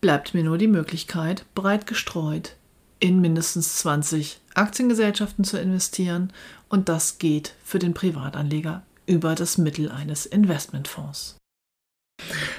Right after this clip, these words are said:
Also das Unternehmerrisiko kann ich ausmanagen, indem ich sehr, sehr breit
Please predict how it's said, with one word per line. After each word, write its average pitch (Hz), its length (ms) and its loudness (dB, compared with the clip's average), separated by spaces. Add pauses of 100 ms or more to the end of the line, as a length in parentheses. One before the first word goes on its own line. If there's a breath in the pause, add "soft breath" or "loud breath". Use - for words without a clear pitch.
(100)
Also 180 160 8
das 165 120 6
Unternehmerrisiko 240 1040 6
kann 185 180 4
ich - 220 0
ausmanagen, 170 760 2 (340 loud breath)
indem 180 340 10
ich 190 200 2 (180 soft breath)
sehr, 180 560 6 (100)
sehr 156 540 4 (160)
breit 143 480 -2